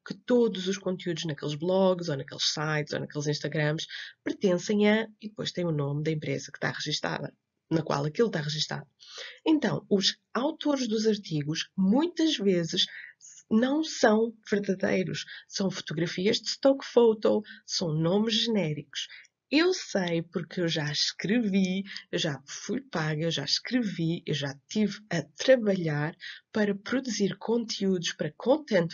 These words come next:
farms, para autores muito diferentes.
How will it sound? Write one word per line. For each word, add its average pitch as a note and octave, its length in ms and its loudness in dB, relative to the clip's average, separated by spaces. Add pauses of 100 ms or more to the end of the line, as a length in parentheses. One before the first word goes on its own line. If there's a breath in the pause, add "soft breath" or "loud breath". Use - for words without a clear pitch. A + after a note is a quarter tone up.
farms, C#3 500 0 (300 loud breath)
para G#3+ 280 0 (160)
autores C4 1080 0
muito G#3+ 640 4
diferentes. G3+ 640 0